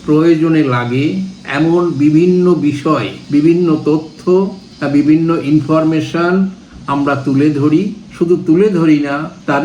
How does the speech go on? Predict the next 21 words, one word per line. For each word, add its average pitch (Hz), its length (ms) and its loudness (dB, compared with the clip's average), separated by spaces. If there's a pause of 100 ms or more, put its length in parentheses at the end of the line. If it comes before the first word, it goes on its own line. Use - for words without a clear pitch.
(180)
ইমপ্লিকেশনস, 151 920 -2 (140)
তার 127 180 -2 (120)
প্রয়োজনীয়তা, 160 880 0 (140)
তার 135 140 -4 (120)
গুরুত্ব, 170 380 2 (600)
এসব 160 220 -2 (140)
বিষয় 135 340 -4
নিয়েও 135 220 -2 (100)
আমরা 127 240 0
আলোচনা 110 380 -8 (100)
করি। 101 180 -10 (220)
এটা 180 140 -2 (100)
শুধু 165 180 -2 (140)
চাকরি 165 300 -2 (140)
প্রার্থীদের 185 600 0 (420)
প্রয়োজন 156 440 0 (120)
মেটায় 135 380 -4 (140)
তা 143 120 -4 (140)
নয়, 131 220 -2 (460)
সাধারণ 131 380 0 (120)
মানুষেরও 143 500 0